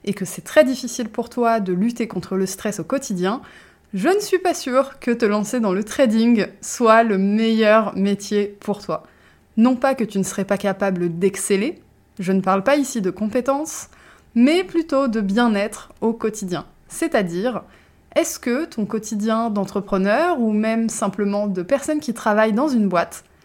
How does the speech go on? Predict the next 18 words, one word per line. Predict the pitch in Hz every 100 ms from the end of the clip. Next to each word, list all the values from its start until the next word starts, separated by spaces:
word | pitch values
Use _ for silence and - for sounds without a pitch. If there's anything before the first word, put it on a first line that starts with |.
| _ _ _ -
est | 359 359
en | 247
phase | 202 180 220 208 -
avec | 233 220 233 -
tes | 220
traits | - 277
de | 262
personnalité ? | 262 285 285 254 247 233 208 - _ _ _
Parce | - 208
qu'avoir | 254 240 269
des | 247
compétences, | 240 220 226 220 214 - -
c'est | - 285
bien, | 220 202 233 - _ _ -
mais | 214
tant | 294
qu'à | 302 202
faire, | 220 202 196